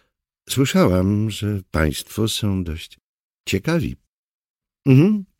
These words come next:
mruknęła Joanna. "Szczególnie ciekawi tego, kto i po jaką cholerę dzwoni do mnie po nocach". "Alina Karaś", przedstawiła się rozmówczyni. Hyłka zmarszczyła czoło. Znów dzwoniło w którymś kościele, ale nie wiedziała, w którym.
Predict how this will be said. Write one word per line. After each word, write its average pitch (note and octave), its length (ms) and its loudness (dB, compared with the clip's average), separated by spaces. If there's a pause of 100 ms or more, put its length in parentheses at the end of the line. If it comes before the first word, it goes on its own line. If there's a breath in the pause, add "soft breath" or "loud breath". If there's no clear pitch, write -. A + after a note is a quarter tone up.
(120)
mruknęła B1 380 -4
Joanna. G1+ 340 -8 (800 loud breath)
"Szczególnie B3 440 6
ciekawi E3+ 340 4
tego, C#3 240 4
kto C#3 300 6
i D3 140 6
po C#3+ 120 4
jaką C#3 240 6
cholerę C#3 340 6
dzwoni C3 280 6
do C#3+ 100 6
mnie D3+ 140 6
po D#3+ 120 6
nocach". - 360 0 (1080)
"Alina B2+ 420 4
Karaś", F#2 580 -2 (380)
przedstawiła - 560 -8
się - 140 -12
rozmówczyni. - 680 -12 (1080 loud breath)
Hyłka F#3 320 -2
zmarszczyła F#2+ 920 -4
czoło. A#2+ 540 -10 (880)
Znów C3+ 300 2
dzwoniło C#2 480 0
w - 60 -8
którymś B1+ 320 -2
kościele, C2+ 460 -6
ale D2+ 100 -4
nie F2+ 160 2
wiedziała, A3+ 280 2
w - 40 -8
którym. - 460 -10